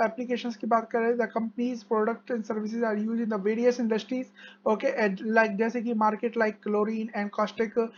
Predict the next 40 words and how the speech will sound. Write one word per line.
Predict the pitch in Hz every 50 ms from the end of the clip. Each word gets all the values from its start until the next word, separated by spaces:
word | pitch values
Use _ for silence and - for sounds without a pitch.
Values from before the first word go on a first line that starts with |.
| - - _ - -
industry, | 208 220 233 220 208 - 247 247
bleaching | 220 196 208 214 220 190 - 233 233
chemical, | - 226 208 214 214 214 220 220 240 -
agriculture | 214 202 202 202 226 220 - 214 208 208 220 214 214
and | 214 214
live | 202 202 202 208 214 254 226
and | 214 220 202 208
water | 202 190 196 208 202
and | 202 208 208 220 - 196
surfacing, | - 233 214 202 - 226 214 208 240 220
फिशिंग | 202 - 220 208 - 226 220 220
में | 226 220
ये | 220 220
कम-, | 214 220 214 214 - -
आ, | 214 208 196
फिनिशिंग | - 240 233 233 220 - 262 240 240
में | 240
ये | 240
कंपनी | 233 240 226 214 220 226 247 262 - - - - - _ -
काम | - 233 233 233
करती | 233 240 226 - 247
हुई | 247 240 240
नजर | 233 226 240 233
आती | 233 - - 240
है। | 240 262 294 - - - - _ -
इलेक्ट्रो-, | 220 233 240 233 - 294 277 262 262 269 269 277 247 - -
इलेक्ट्रोड | 233 240 247 247 - - 285 285 285 294 - - 240 226 208 -
टेक्नोलॉजी | 254 240 247 247 233 233 240 254 240
से | - 254
नाइंटी | 247 233 220 220 233 233
थ्री | - 233 247 247
परसेंट | 220 240 233 - 247 240 240 -
का | 247
रेवेन्यू | 233 240 233 233 226 233 233 240 240
है, | 240 247
वाटर | 240 226 214 214 220 226 -
टेक्नोलॉजी | 226 214 226 220 214 208 208
से | 214 214
सेवन | 226 214 196 202 220 214
परसेंट। | - 214 - 240 233 233